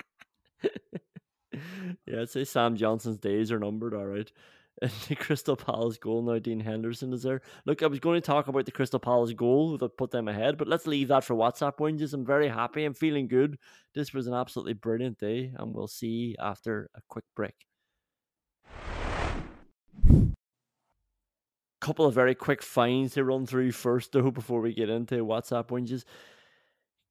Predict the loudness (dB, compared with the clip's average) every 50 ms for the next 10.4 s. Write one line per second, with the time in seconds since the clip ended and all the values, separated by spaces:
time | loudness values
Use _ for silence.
0 | _ -6 -4 -2 2 4 6 6 8 6 6 6 4 4 4 4 4 2 2 2
1 | 2 2 2 4 6 6 8 8 8 8 8 6 4 2 -2 -6 -6 -2 0 0
2 | 0 0 -2 -6 -6 -4 -2 0 0 0 -4 -4 -2 -2 -2 0 2 2 2 0
3 | 0 0 -2 -2 -2 -2 0 0 2 2 0 0 -2 -4 -4 -4 -4 -4 -6 -6
4 | -8 -6 -2 0 0 2 2 2 0 0 -2 -2 -4 -6 -8 _ _ _ _ _
5 | _ _ _ -4 -2 0 0 0 2 2 2 2 2 2 0 -2 -2 -2 -2 -2
6 | -2 -2 0 2 4 4 4 4 2 -2 -4 -4 0 2 2 2 2 2 2 4
7 | 4 4 4 4 2 0 0 -2 -2 -2 0 2 2 0 0 -2 -6 -12 -6 -6
8 | -6 -4 -4 -8 -10 -10 -12 -8 -4 -4 -4 -4 -4 -8 -8 -8 -10 -12 -12 -8
9 | -8 -8 -6 -6 -4 -4 -4 -4 -4 -6 -8 -8 -4 -2 0 0 2 0 -2 -2
10 | -4 -4 -4 -6 -8 -4 -4 -4